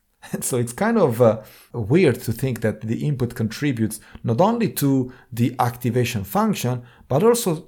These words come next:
to some kind of the shape of the activation function. This double dependence is in fact the magic behind the dynamic relu,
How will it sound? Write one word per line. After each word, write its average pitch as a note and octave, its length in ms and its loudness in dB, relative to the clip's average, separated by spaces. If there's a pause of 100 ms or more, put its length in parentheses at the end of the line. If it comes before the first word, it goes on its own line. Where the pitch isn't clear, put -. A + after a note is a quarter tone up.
to C#3 340 -2 (100)
some - 380 -6 (160)
kind C3 220 -4
of A2+ 200 -2
the A#2 80 0
shape D#3+ 600 -2 (140)
of G#2 200 -2
the A#2 120 2
activation G#2+ 540 -6
function. - 460 -12 (1040)
This C3 360 -2
double F3+ 300 0
dependence A#2 880 -2 (360)
is E3 320 2
in D3+ 140 0
fact A#2+ 320 0
the B2 60 4
magic B2+ 500 2
behind G2+ 340 0
the G2+ 80 -2
dynamic F2+ 460 -2
relu, F#2+ 400 -10